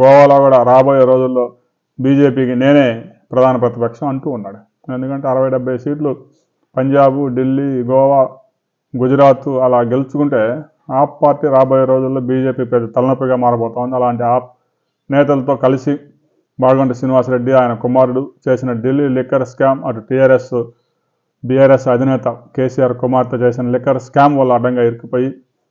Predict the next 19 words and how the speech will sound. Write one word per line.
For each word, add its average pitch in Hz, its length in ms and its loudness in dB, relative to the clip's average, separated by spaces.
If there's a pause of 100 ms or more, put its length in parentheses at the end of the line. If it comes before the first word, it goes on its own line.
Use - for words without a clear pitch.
(160)
వైసీపీలో 135 480 0
టికెట్ 127 360 -2
దక్కే 123 220 0
పరిస్థితి 117 360 -6
లేకపోవడంతో 120 600 0
ఇక 135 160 -2
ఆయన 123 180 0
టీడీపీ 131 420 -2
వైపు 120 360 2
చూస్తున్నారు. 117 420 -8 (580)
ఆయన 123 160 -2 (120)
కుమారుడు 147 360 4
ప్రణీత్ 135 300 -2
రెడ్డి 135 240 0 (220)
ఒంగోలు 131 320 -2
నుంచి 117 140 -8
పోటీ 117 240 -2
చేస్తారట. 113 440 -8 (840)
మరో 139 220 6